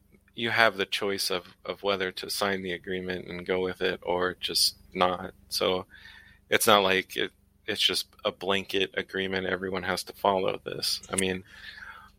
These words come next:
but, I mean, what if, what if you are a guild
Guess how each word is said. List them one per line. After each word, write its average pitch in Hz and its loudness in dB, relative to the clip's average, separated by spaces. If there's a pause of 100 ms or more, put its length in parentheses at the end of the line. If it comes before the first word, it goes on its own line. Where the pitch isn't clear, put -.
(120)
but, 101 6 (280)
I 120 6
mean, 143 4
what 160 4
if, - 0
what 127 2
if - -2
you 117 -4
are 107 4
a 101 -2
guild 104 -2